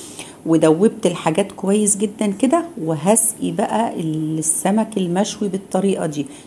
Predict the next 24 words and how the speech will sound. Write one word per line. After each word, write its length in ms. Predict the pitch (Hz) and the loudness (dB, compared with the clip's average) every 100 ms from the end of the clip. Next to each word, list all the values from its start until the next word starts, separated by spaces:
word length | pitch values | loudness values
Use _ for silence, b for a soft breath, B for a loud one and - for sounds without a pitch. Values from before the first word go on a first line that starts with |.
| B | B
مش 440 | 156 156 143 - 147 | -6 -4 -4 -4 -2
هنحط 440 | 143 - 214 - | -2 -2 -4 -2
منه 320 | 196 226 240 | 0 4 6
على 200 | 247 240 | 6 4
البوري 340 | 247 214 254 254 | 4 4 4 2
خالص. 440 | 254 175 139 151 - B B B | 2 0 0 -2 -8 B B B
المشوي 720 | - 156 147 135 185 196 196 | -6 -2 0 0 0 0 0
ده 200 | 196 302 - B B B | 2 2 0 B B B
لازم 320 | 170 170 175 | 2 2 2
نغرقه 540 | 160 151 156 165 220 240 | 0 2 0 2 2 2
بالدقه 540 | 170 131 131 - - | 0 -2 0 0 0
الحلوه 520 | 175 - 220 233 220 | -4 -2 2 4 4
الجميله 720 | 202 156 156 175 190 240 214 165 | 2 4 4 4 6 6 8 4
دي. 200 | 151 - | 2 -6
الهريسه 520 | 135 135 143 165 - | -6 -2 0 2 2
الجاهزه 580 | 185 - 302 320 330 320 | 0 2 2 4 2 2
نزودها 520 | 190 160 156 185 226 233 | -2 2 2 4 4 6
ليمون، 480 | 247 269 339 359 - B B B B | 8 8 8 6 0 B B B B
ممكن 480 | 220 247 247 214 214 190 | 6 8 6 2 2 -2
معلقه 440 | 147 147 196 233 - | 2 4 4 2 -2
خل، 380 | - 330 349 | 2 4 4
شويه 240 | - 185 208 | 0 -2 -2
كمون 440 | - 202 196 247 | 0 0 4 4
وشويه 360 | 254 247 254 | 4 2 2